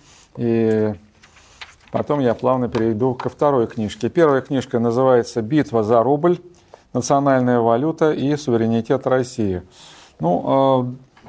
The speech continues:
э, должен сказать, что, э, мой авторский вариант названия был немножко другой: «Обвал рубля». Но, видимо, издательство решило, что не стоит слишком,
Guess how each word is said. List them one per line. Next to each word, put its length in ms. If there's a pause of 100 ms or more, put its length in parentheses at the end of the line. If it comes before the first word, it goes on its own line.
э, 60
должен 260
сказать, 260
что, 380 (240)
э, 640
мой 260
авторский 640
вариант 440
названия 480
был 220
немножко 420
другой: 500 (400)
«Обвал 520
рубля». 460 (360)
Но, 160
видимо, 580 (340)
издательство 880 (140)
решило, 500
что 460 (220)
не 140
стоит 380
слишком, 480